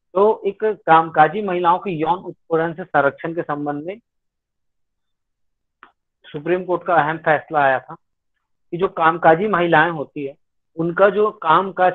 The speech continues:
के दौरान या फिर उनके जो, अ, व्यव-, जो प्रति-, प्रतिष्ठान या संस्था होती है, जहाँ पे वो कार्यरत होते हैं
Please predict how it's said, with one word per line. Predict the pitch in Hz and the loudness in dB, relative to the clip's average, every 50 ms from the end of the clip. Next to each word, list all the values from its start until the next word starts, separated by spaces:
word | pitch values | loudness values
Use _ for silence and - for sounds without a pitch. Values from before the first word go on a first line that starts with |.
| - - | 0 -4
के | 175 | 0
दौरान | 160 147 143 143 143 139 143 151 165 | 4 4 6 6 6 4 2 -2 -2
या | 156 151 | -4 -4
फिर | 143 - 165 170 | -4 -4 -6 -8
उनके | 170 160 156 147 170 165 | -8 -8 -10 -8 -8 -8
जो, | 156 170 180 | -6 -4 -6
अ, | 190 - - - 139 127 | -6 -8 -12 -16 -16 -14
व्यव-, | 123 120 120 120 120 123 143 143 139 117 - 117 113 139 147 127 120 _ _ _ _ _ 127 127 | -14 -14 -14 -12 -6 0 0 0 0 0 -6 _ -20 -20 -20 -20 -20 _ _ _ _ _ _ -10
जो | 156 160 | -10 -10
प्रति-, | 156 - 147 139 131 - _ - | -8 -8 -8 -10 -10 -10 _ -20
प्रतिष्ठान | - 135 143 151 - - - 147 151 160 170 | -10 -4 -4 -4 -4 -2 2 2 2 2 2
या | 170 | -2
संस्था | 160 165 147 143 139 135 - 165 | -4 -4 -4 -4 -4 -4 -2 -2
होती | 156 147 151 160 | -2 -2 -4 -6
है, | 156 | -6
जहाँ | 139 123 131 139 | -4 -2 -2 -2
पे | - 160 | -2 -2
वो | 160 - | -4 -2
कार्यरत | - 139 127 120 127 143 143 - | 0 -2 0 0 0 -4 -4 -6
होते | 139 120 - 147 | -8 -14 -12 -14
हैं | 156 | -14